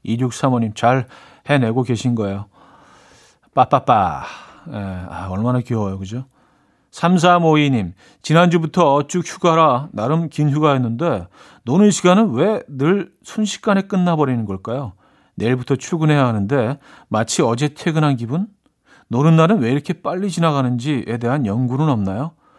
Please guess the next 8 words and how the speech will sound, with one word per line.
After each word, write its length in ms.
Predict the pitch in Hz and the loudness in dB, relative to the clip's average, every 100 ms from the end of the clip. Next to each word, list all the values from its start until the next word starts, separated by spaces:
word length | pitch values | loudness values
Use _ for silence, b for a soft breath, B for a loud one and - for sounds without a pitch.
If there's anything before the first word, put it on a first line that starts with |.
| b b | b b
누가 240 | 113 135 165 | -6 -2 0
과학적 500 | 131 127 156 175 160 | 2 0 2 -2 -2
근거로 680 | 151 151 151 160 117 151 180 | 0 0 2 2 2 -2 -6
답 200 | 117 - | -10 -4
좀 220 | 156 151 | -4 -2
해줬으면 380 | 170 165 160 165 | -4 -6 -4 -4
좋겠어요." 760 | 147 - 110 - 107 139 101 - b b b b b b b _ _ - | -4 -8 -8 -8 -6 -8 -10 -16 b b b b b b b _ _ -8
음, 680 | 98 95 95 92 92 87 | -6 -4 -6 -6 -8 -8